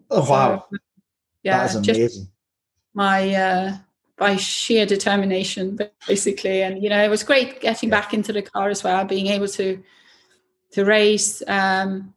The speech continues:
Speaker 2: and, um, but yeah, that, that was the, the, the, the biggest crash I've had, had to date.
Speaker 1: Wow. That is
Speaker 2: Always have a few little scrapes, but
Speaker 1: Yeah, yeah. And it clearly never put you off.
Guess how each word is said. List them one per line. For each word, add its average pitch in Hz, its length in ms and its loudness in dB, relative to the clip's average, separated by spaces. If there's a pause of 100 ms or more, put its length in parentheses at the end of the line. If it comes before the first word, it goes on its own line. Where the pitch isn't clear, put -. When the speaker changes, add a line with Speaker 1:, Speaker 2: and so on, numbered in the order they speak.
(240)
Speaker 2:
and, 190 500 0
um, 190 640 -2 (800)
but 190 400 0 (100)
yeah, 185 640 0 (120)
that, 202 260 2
that 220 140 4
was - 300 -4
the, 190 120 -4
the, 202 240 0
the, 98 540 -2
the 196 60 -4
biggest 202 500 0
crash 185 320 -2
I've 202 120 -2
had, 196 320 -4
had 196 380 -6
to - 340 -10 (160)
date. 185 680 0 (100)
Speaker 1:
Wow. 92 360 -12 (580)
That 156 180 0
is 254 80 6
Speaker 2:
Always 240 300 0
have 208 220 -2
a 202 220 0
few 202 320 -2
little 190 280 -2
scrapes, - 840 -6 (240)
but 185 240 -12
Speaker 1:
Yeah, 95 240 -8
yeah. 92 140 -12 (240)
And 143 120 2
it 151 120 -4
clearly 170 300 4
never 143 200 2
put 160 180 -2
you 131 180 2
off. - 260 -2